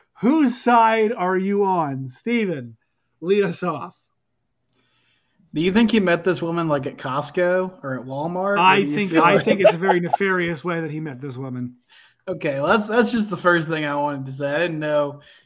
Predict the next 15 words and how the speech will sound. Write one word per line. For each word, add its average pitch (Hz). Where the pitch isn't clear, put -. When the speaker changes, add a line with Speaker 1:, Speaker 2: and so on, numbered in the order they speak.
Speaker 2:
if 143
they 151
had, 151
like, 143
a 135
meet 151
cute 139
at 135
the 139
Speaker 1:
<laughs> -
Speaker 2:
Costco 160
or 131
something. 131
But, 156
um, 147